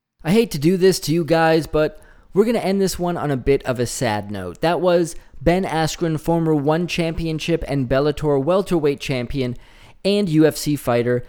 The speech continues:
discussing a long-term injury that required a hip replacement and forced him out of combat sports altogether. The reason I want to end with this is there are going to be times in life when the best course of action is to put an end to one endeavor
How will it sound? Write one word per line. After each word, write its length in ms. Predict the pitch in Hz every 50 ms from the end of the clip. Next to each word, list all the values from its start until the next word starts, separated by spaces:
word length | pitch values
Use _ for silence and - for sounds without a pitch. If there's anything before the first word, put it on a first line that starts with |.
| - - -
discussing 480 | 156 151 - - 214 214 - 247 233
a 60 | 220
long-term 640 | 180 156 151 151 160 180 190 185 - - 208 202 190
injury 380 | - 156 165 156 147 156 160 156
that 140 | 143 143 123
required 440 | 143 135 - - 170 156 156 160
a 60 | 151 135
hip 300 | - - 214 214 - -
replacement 640 | 175 - - 143 120 113 - - - 120 120 120 - - - - - -
and 180 | - 156 147 139
forced 420 | - - 170 175 196 196 - -
him 160 | - 226 214 - -
out 220 | 139 156 165 156 -
of 160 | 139 139 -
combat 520 | - - 156 139 143 143 143 143 139 -
sports 420 | - - - 131 123 123 123 - - -
altogether. 840 | - 104 101 107 110 - - 127 110 110 107 104 - 82 80 - - - - - _ _ _ _ _ _ _ - - -
The 100 | - 170
reason 360 | 175 233 262 277 247 277 269
I 80 | 254 233
want 260 | 214 208 202 196 -
to 140 | - - -
end 220 | 151 175 196 196
with 160 | 175 165 151 -
this 240 | 131 120 117 -
is 240 | 127 123 120 120 - - - - - - - -
there 120 | 170 180
are 60 | 185
going 300 | 165 156 180 202 226 240
to 60 | 240
be 120 | 220 254 247
times 480 | - - - 190 175 185 202 202 180
in 100 | 202 196
life 300 | 185 160 143 143 147 -
when 140 | - 151 147
the 80 | 143 131
best 340 | 117 - 139 143 165 - -
course 260 | - 202 202 208 -
of 120 | 202 170
action 480 | 156 139 139 - - - 147 143 147 - - - -
is 100 | - 156
to 100 | - 165
put 180 | 139 - 175 180
an 100 | 175 180
end 280 | - - 160 175 180 170
to 100 | - 165
one 320 | 151 151 156 190 196 214
endeavor 580 | 214 202 160 131 127 117 104 117 113 113 117 -